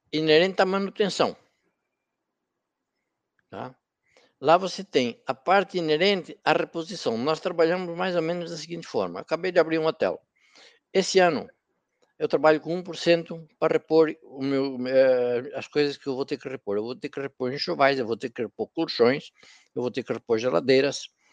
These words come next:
eu vou ter que repor aparelhos de ar-condicionado. Eu trabalho em média, depende do tipo de hotel, mas em média com um por cento no primeiro ano. No segundo, com dois.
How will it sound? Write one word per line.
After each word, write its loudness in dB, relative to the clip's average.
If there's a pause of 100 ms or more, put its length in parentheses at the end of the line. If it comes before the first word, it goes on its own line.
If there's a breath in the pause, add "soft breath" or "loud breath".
eu -4
vou 0
ter -2
que -6
repor 0
aparelhos 2
de 0
ar-condicionado. -4 (640 soft breath)
Eu -6
trabalho 2
em -2
média, 4 (140)
depende -2
do -12
tipo -8
de -2
hotel, 0
mas -2
em -2
média 4
com -6
um -8
por -10
cento -8
no -12
primeiro -6
ano. -14 (760 soft breath)
No -2
segundo, 2
com -2
dois. 8